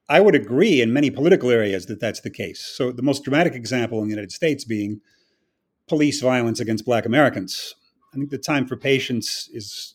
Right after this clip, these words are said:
is well past on that. And so there are issues like that that you can find where patience is the wrong word. But when you, anytime you get close to the theoretical side of things, patience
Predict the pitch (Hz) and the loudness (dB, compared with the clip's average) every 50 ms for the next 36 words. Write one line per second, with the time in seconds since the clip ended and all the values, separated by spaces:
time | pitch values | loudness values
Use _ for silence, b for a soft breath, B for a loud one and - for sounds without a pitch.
0 | _ 139 123 123 117 113 117 123 139 165 196 190 180 151 - - 127 104 95 90 | _ -20 -20 -20 -18 -18 -16 -8 0 4 4 6 6 4 2 0 -2 -4 -4 -6
1 | - - - - - 113 110 104 107 101 104 - - - 139 120 107 104 - - | -8 -10 -10 -10 -6 -6 -4 -4 -4 -6 -10 -12 -14 -12 -10 -10 -10 -8 -8 -6
2 | 120 117 113 104 - _ _ _ 147 139 151 147 143 143 190 208 208 - 190 165 | -6 -4 -6 -6 -8 _ _ _ 0 4 6 6 8 10 8 8 10 10 8 8
3 | 135 113 139 131 123 - 139 120 110 - 127 120 113 - 113 104 - 156 160 156 | 8 8 6 4 6 6 4 2 4 2 0 -2 -2 -2 -2 0 4 6 6 6
4 | 113 101 92 95 107 113 113 110 107 123 131 - _ _ _ - - 156 143 - | 6 4 2 2 4 4 4 4 2 0 -4 -10 _ _ _ 0 2 2 4 4
5 | 151 143 139 131 113 113 127 123 120 120 117 120 131 113 101 101 - _ _ _ | 2 2 2 0 0 2 2 4 4 4 4 4 4 4 4 2 -4 _ _ _
6 | _ _ _ _ _ _ _ - - 170 156 151 170 175 156 - - 196 226 220 | _ _ _ _ _ _ _ -8 -8 -6 -2 0 0 0 0 0 -2 -6 -6 -4
7 | - 226 247 233 208 175 165 139 - - - 185 170 - - 135 135 123 - - | -2 -2 0 0 2 2 0 -2 0 0 2 2 2 2 0 0 0 0 2 2
8 | 156 123 123 151 180 156 - 123 - - 135 113 104 101 92 87 - - 104 90 | 2 2 4 4 2 2 0 -2 -4 -2 -2 0 0 -2 -2 -4 -6 -8 -6 -6
9 | 90 - - - - - - - _ _ _ _ _ - - 190 190 185 - 180 | -6 -8 -12 -14 -14 -14 -16 -20 _ _ _ _ _ -4 0 0 0 2 0 0
10 | 156 139 - - - - - - _ | 0 0 -2 -4 -6 -6 -8 -10 _